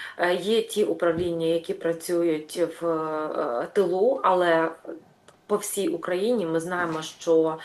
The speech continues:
є військові частини, де фіксується зловживання. Тому час від часу ми з вашою допомогою оприлюднюємо такі правопорушення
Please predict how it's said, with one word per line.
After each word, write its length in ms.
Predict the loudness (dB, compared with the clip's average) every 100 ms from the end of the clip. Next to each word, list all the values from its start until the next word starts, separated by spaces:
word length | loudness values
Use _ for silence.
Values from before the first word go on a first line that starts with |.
| -14 -12
є 400 | -2 2 4 2 0
військові 420 | -6 -2 0 0
частини, 580 | -4 -6 -2 0 0 -4 -8 -16 -16 -16 -18 -10
де 400 | 0 4 4 4 2 -2 -8 -18 -20 _ _ _ -10
фіксується 640 | -4 -2 2 4 4 0
зловживання. 680 | -2 -4 -4 -6 -6 -8 -8
Тому 260 | -2 0
час 300 | 4 4 4
від 140 | 0 2
часу 500 | 2 4 2 2 2
ми 120 | 2
з 60 | 0
вашою 420 | 0 0 -2 -2
допомогою 680 | -2 -2 0 0 2 2
оприлюднюємо 880 | 2 0 2 2 2 -2 -4 -4 -4
такі 280 | -4 -4 -6
правопорушення 1040 | -8 -6 -4 -4 -4 -4 -8 -6 -4 -4